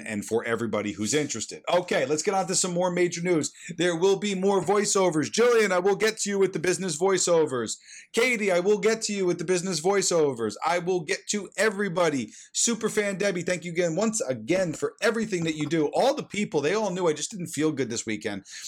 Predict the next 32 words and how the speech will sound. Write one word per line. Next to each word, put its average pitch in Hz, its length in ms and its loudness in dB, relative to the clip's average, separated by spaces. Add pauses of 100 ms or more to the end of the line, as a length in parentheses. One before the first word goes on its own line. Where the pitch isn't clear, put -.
(120)
And 147 140 -2
I 147 60 0
kept 190 240 -4
getting 190 240 -2
messages 151 420 -2
back 147 300 -2
and 151 100 -6
forth 143 260 2
all 180 240 4
over 165 180 4
the 143 60 0
place, 131 280 -2
people 151 340 -4
telling 139 320 -2
me 127 240 -6 (300)
how 196 160 4
they 196 120 2
love 160 300 2
me 156 200 2
and, 147 120 -4
and 135 180 -4
to 139 60 -6
get 135 240 -2
better. 117 300 -2
And 135 160 -4
I'm 147 80 -4
telling 233 220 0
you 226 80 0
right 226 180 2
now, 220 340 2
I'm 175 140 0
better. 165 340 2